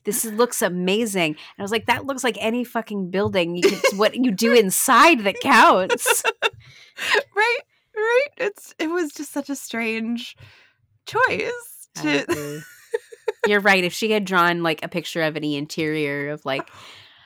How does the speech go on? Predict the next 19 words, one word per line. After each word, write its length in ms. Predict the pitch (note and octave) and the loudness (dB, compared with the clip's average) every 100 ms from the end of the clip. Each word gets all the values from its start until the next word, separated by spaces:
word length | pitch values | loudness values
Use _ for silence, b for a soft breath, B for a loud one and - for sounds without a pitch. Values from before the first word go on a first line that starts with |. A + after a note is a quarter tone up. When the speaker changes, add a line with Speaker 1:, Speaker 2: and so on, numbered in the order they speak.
| B - | B 0
Speaker 1:
a 60 | |
m-, 440 | G3 F#3+ F3+ D#3 F#3 | 2 2 -2 -8 -14
fusion 600 | - A3+ A#3+ A3+ G#3+ G3 | -4 2 4 4 2 -2
of 140 | - | -2
cultures 1160 | - F#3 - F#3+ E3 D#3+ D#3 D#3+ D#3+ - - - | -2 -2 -2 -2 -2 -2 -4 -6 -8 -10 -10 -10
of 140 | - E3+ | -8 -4
the, 120 | E3+ | -2
Speaker 2:
Mm. 60 | - | -2
Speaker 1:
on 120 | E3+ | -2
the 140 | G#2+ | -4
inside, 640 | D#3+ E3+ - D#3+ D3+ D3+ D#3 | -4 -6 -2 -2 0 -2 -2
that 140 | D3+ | -2
would 120 | D#3+ | -4
have 100 | D#3+ | -6
made 140 | D#3 D3 | -6 -6
a 60 | |
lot 160 | C#3+ C#3 | -6 -8
more 100 | C#3+ | -10
sense. 460 | - B2 D#3+ - | -10 -10 -12 -16